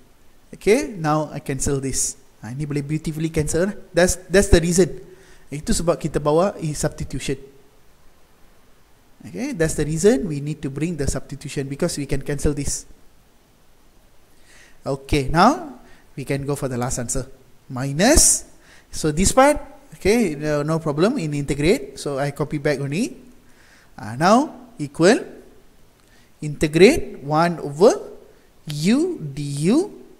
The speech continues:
minus integrate. Uh,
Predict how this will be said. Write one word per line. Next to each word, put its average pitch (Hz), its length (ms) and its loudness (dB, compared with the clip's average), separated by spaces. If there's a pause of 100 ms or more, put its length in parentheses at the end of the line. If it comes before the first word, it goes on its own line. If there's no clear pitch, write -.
minus 139 720 0 (560)
integrate. 156 880 2 (560)
Uh, 98 160 -12